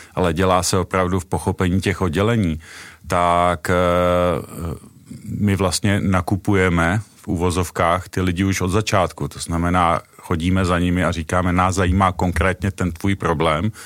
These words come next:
a snažíme se na něj hledat cestu. To znamená, už té první konzultační analytické fázi, kdy jdeme přes nějakou sérii workshopů, které vlastně s těmi firmami děláme, s těmi jednotlivými lidmi, tak oni vlastně říkají,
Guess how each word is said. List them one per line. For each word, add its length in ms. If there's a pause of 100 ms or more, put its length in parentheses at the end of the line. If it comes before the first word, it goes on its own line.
(160)
a 80
snažíme 420
se 140
na 100
něj 160
hledat 320
cestu. 380 (360)
To 80
znamená, 500
už 140
té 340 (300)
první 320
konzultační 760
analytické 640
fázi, 440
kdy 180
jdeme 240
přes 260
nějakou 340
sérii 400
workshopů, 680
které 300
vlastně 340
s 60
těmi 440
firmami 460
děláme, 460
s 80
těmi 200
jednotlivými 580
lidmi, 420 (400)
tak 240
oni 160
vlastně 360
říkají, 400